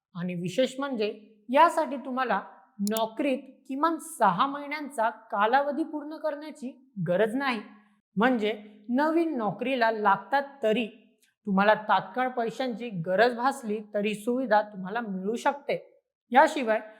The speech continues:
लग्नासाठी किंवा मुलांच्या शिक्षणासाठी तुम्ही तुमच्या पीएफ खात्यातील पन्नास टक्के रक्कम काढू शकता,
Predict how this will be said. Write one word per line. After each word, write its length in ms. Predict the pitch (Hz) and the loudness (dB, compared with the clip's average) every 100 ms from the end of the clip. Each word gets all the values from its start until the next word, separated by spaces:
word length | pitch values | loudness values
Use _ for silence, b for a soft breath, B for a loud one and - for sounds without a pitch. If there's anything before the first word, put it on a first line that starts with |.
| B B | B B
लग्नासाठी 760 | 226 262 269 302 359 339 247 254 | 2 4 4 2 0 2 0 -2
किंवा 260 | 254 247 254 | -4 -4 -4
मुलांच्या 600 | 202 185 208 226 226 214 | -4 2 4 2 0 -10
शिक्षणासाठी 800 | - 185 - 220 254 294 277 226 - _ _ _ - | -10 -14 -10 -2 0 4 2 0 -10 _ _ _ -6
तुम्ही 280 | 277 349 330 | 0 0 0
तुमच्या 280 | 262 262 | -2 -2
पीएफ 540 | 247 - 208 220 247 - | -6 -6 -2 -2 -2 4
खात्यातील 480 | 254 269 262 226 233 _ - | 4 4 -4 -4 -8 _ -2
पन्नास 460 | 285 302 349 339 - | -2 0 -2 -2 -2
टक्के 300 | 226 - 294 | -2 -2 -2
रक्कम 420 | 277 240 - 262 277 - | 0 0 0 -4 -6 -8
काढू 260 | 175 185 240 | -2 0 0
शकता, 360 | 294 285 - | 0 0 -2